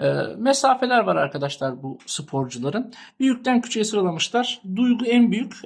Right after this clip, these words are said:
Ersin Melih. Duygu nerede? B virgül C. Duygu bu. Büyüktür Ersin. Ersin B virgül B.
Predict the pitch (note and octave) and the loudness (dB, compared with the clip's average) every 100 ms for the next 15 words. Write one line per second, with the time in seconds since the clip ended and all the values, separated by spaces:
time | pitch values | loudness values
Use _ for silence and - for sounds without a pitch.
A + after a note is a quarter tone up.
0 | - G3 G3 - B3 E3+ C#3 - - F3+ | -6 -2 0 0 0 0 -2 -6 -2 0
1 | F#3 D#3+ C#3 E3 G#3 - _ _ _ _ | 0 -4 -4 -6 -8 -10 _ _ _ _
2 | _ _ _ - C3+ G3 A3 F#3 E3 E3+ | _ _ _ -16 2 4 6 4 2 0
3 | F#3 C3 A#2+ - C#3 C#3+ D3+ E3 B2 - | -2 -2 -4 -6 -6 -4 -2 -4 -6 -12
4 | C3+ B2+ C#3+ G3+ A3 G3 G#3 - _ - | -18 -4 0 0 -2 -4 -6 -8 _ -4
5 | D3 C#3+ - C3 - _ _ _ E3 E3+ | -2 0 -2 -6 -8 _ _ _ -2 -2
6 | - G#3 C#3+ E3 D3+ C3 B2 A#2+ C3+ G3 | 0 -2 2 4 4 0 -4 -4 -2 -4
7 | - | -6